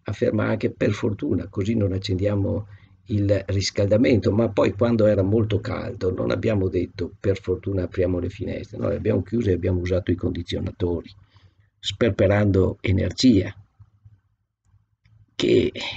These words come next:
non è infinita la fonte dalla quale deriva l'energia. Certo, c'è la possibilità di ricorrere alle energie alternative, ma fatichiamo a farlo.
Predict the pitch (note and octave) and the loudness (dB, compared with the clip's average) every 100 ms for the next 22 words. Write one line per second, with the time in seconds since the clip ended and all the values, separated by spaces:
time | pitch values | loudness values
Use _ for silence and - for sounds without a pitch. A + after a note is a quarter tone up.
0 | - - G#3+ A3+ D3+ - - A3 A2 - | -10 -2 0 2 0 0 -2 -2 -2 -8
1 | - - G#2+ G#2 - G#2+ F#2+ F2 F2+ E2+ | -12 -14 -12 -10 -2 0 2 0 -6 -6
2 | F#2+ G2 F#2 F#2 E2+ F2 F2+ F2+ F2+ - | -8 -6 -4 -4 -4 -6 -6 -6 -8 -14
3 | - - - - - _ _ _ - - | -18 -18 -18 -18 -20 _ _ _ -20 -20
4 | _ - - - - _ _ _ _ _ | _ -6 -6 -8 -18 _ _ _ _ _
5 | _ _ _ _ _ - - D3+ - - | _ _ _ _ _ -6 0 0 0 -2
6 | G2+ - G2 G2 G2 G2+ G2 F2+ - G#2+ | -4 -2 -2 -2 0 0 2 -2 -2 0
7 | G2 F#2 F2 - F#2+ F#2+ F#2+ F#2 F2+ A#2+ | 2 0 -2 -4 -4 0 0 0 -2 0
8 | G2 F2+ F2+ F#2 F#2+ F#2+ - - F#2 G#2 | 0 0 -4 -4 -2 -4 -2 -2 0 0
9 | A2+ - A#2+ A2+ - D#3+ A2 G2+ - C#3 | -2 -6 -8 -8 -6 -2 0 -2 -2 -2
10 | - - - | -2 -8 -16